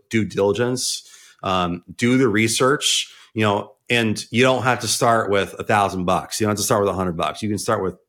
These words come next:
five dollars if you want to. So, um, I would just say get started,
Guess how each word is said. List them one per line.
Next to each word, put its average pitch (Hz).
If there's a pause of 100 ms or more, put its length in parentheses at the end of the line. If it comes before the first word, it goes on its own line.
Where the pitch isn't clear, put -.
five 92
dollars 80
if -
you -
want -
to. -
So, 76 (380)
um, 87 (200)
I 107
would 113
just 113
say 92
get 104
started, 80